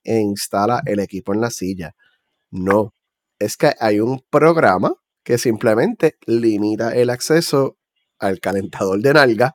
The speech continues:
porque le falta una licencia. So, como tú le estás pagando este dinero a B M, solamente ellos activando eso por un mes.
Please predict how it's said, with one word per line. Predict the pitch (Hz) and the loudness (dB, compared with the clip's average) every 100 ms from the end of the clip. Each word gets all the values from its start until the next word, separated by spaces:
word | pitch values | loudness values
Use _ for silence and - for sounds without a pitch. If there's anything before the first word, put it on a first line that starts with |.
| - - _ _ _ _ - | -8 -20 _ _ _ _ 0
porque | 110 107 - 110 | 2 2 0 0
le | 104 | 0
falta | 101 107 - | 2 0 0
una | 127 | -2
licencia. | 127 135 110 92 - 90 | -2 -2 -6 -6 -8 -8
So, | 117 | -4
como | 117 113 110 | 0 2 2
tú | 113 | -2
le | 139 | -2
estás | 165 - | -4 2
pagando | 160 165 160 | 4 4 2
este | - 156 | 0 4
dinero | 156 | 6
a | |
B | 156 | 8
M, | 170 165 | 8 6
solamente | 131 127 139 131 143 | 4 2 2 0 2
ellos | 151 | 2
activando | 147 - 117 120 135 135 | 0 0 0 2 2 0
eso | 139 | 0
por | 117 | -2
un | 113 107 | -2 -4
mes. | 95 | -8